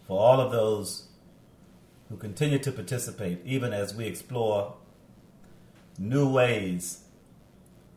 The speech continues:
to worship and to share with the church and the people of God. Demetrius has read for you our scripture this morning from First Peter, the second chapter.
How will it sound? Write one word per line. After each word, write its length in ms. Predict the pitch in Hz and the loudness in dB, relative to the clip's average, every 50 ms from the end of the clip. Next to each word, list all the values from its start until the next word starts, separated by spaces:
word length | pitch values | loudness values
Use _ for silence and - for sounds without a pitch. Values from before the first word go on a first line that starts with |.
| - | -20
to 120 | - - 107 | -16 -12 -10
worship 560 | 101 101 107 113 117 113 - 113 - - - - - - - - - - - - - - - - - - - - - - - - - - - - - - - - | -6 -2 0 0 0 0 -2 -8 -10 -10 -14 -20 -20 -20 -20 -20 -20 -20 -20 -20 -20 -20 -20 -20 -20 -20 -20 -20 -20 -20 -20 -20 -20 -20 -20 -20 -20 -20 -16 -12
and 160 | 104 101 90 | -10 -10 -8
to 100 | 101 101 | -8 -10
share 380 | 92 - - 123 117 110 101 101 | -12 -10 -6 -2 0 0 0 0
with 140 | 107 - | -4 -6
the 80 | 92 92 | -8 -10
church 300 | 90 - 110 104 101 - | -10 -6 -6 -6 -6 -6
and 100 | 101 92 | -8 -8
the 40 | 90 | -8
people 300 | 90 - 110 92 101 95 | -8 -8 -10 -10 -8 -10
of 120 | 87 87 | -10 -8
God. 340 | 87 95 90 87 87 87 - | -4 -4 -2 -2 -4 -6 -6
Demetrius 420 | - 120 131 170 175 175 170 147 | -6 -2 0 0 2 2 0 0
has 200 | - 143 123 - | 0 0 0 0
read 520 | - 120 131 143 156 151 147 147 - - - - - - - - - - - - - - - - - - - - - - | -2 2 4 6 8 8 6 4 2 -6 -14 -18 -20 -20 -20 -20 -20 -20 -20 -20 -20 -20 -20 -20 -20 -20 -20 -20 -20 -20
for 360 | - - - 151 156 151 147 | -14 -4 2 6 6 8 8
you 520 | 147 147 147 147 147 147 151 156 - - - - - - - - - - - - | 6 4 2 2 2 0 -2 -4 -8 -14 -20 -20 -20 -20 -20 -20 -20 -20 -12 -6
our 200 | - 117 117 117 | 0 2 2 2
scripture 400 | - - - 156 143 147 143 143 | 0 0 -2 -2 -2 0 0 0
this 220 | 135 139 139 139 139 | 2 2 0 0 0
morning 300 | 143 139 135 131 131 127 | 0 2 2 2 0 -2
from 200 | 127 120 113 117 | -4 -6 -6 -6
First 400 | 120 - 139 139 135 - - - | -2 2 2 2 2 0 -4 -6
Peter, 260 | - 135 135 127 123 | -4 -2 -2 -2 -2
the 140 | 104 110 101 | -2 -2 -4
second 480 | - - 143 135 117 - 123 113 110 101 | -2 0 0 0 0 0 -6 -10 -10 -10
chapter. 800 | - - 127 127 123 123 120 123 - - 120 120 120 117 117 | -8 -2 2 4 4 4 4 2 -4 -8 -6 -4 -4 -6 -6